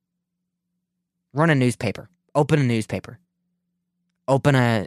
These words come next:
a news site. There's a difference. The people running these platforms have to know that. And the people signing these bills into law and the people who are striking these bills down in the court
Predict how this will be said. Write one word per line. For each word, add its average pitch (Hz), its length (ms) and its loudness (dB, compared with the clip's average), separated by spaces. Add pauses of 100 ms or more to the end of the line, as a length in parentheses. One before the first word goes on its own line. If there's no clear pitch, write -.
(120)
a 120 220 0
news 123 280 2
site. 104 320 -4 (1800)
There's 131 240 2
a 135 80 2
difference. 160 560 0 (1080)
The 135 80 -4
people 135 220 2
running 135 220 4
these 139 120 2
platforms 131 460 2
have 131 220 -2
to - 80 -4
know 117 140 2
that. 170 200 0 (1500)
And 143 80 -4
the 139 60 0
people 131 240 0
signing 135 320 0
these 127 140 2
bills 127 240 2
into 113 140 0
law 143 340 4 (160)
and 120 100 -6
the 107 40 -2
people 123 220 2
who 123 120 2
are 117 100 4
striking 120 420 0
these 117 120 0
bills 110 240 0
down 120 180 2
in 110 60 -2
the 107 60 -4
court 175 340 2